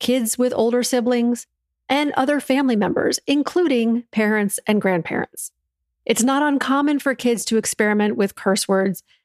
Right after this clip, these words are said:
as they explore language and boundaries. But for kids under twelve or thirteen, many don't even know the meaning of the words they're using.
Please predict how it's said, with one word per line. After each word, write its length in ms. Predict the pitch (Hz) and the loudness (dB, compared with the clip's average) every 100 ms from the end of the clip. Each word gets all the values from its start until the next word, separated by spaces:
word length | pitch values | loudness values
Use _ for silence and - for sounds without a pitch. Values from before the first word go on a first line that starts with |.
| - | -2
as 140 | 208 | 0
they 140 | 202 196 | 2 0
explore 480 | - - - 196 | -2 -4 0 2
language 500 | 185 208 233 247 220 - | 2 2 2 0 -2 0
and 200 | 220 196 | 0 2
boundaries. 640 | 185 208 - - - - _ _ _ _ - | 2 0 -2 -8 -10 -14 _ _ _ _ -4
But 120 | 285 | -2
for 120 | - | -2
kids 380 | 294 330 359 349 | 0 2 0 0
under 260 | 262 262 262 | 0 2 0
twelve 460 | 240 - 214 240 202 | 0 0 2 2 0
or 100 | 196 | 0
thirteen, 680 | 208 - 277 294 233 233 _ _ _ - | 0 0 0 2 2 0 _ _ _ -2
many 280 | 240 349 453 | 0 2 2
don't 180 | 269 277 | 2 2
even 240 | 240 220 | 2 2
know 140 | 220 | 2
the 120 | 214 214 | 2 2
meaning 480 | 214 240 240 196 | 2 2 0 0
of 160 | 190 190 | -2 0
the 120 | 196 | 0
words 320 | 175 175 185 | 2 0 0
they're 160 | 220 233 | 0 0
using. 520 | 240 311 - - - | 2 0 -2 -6 -8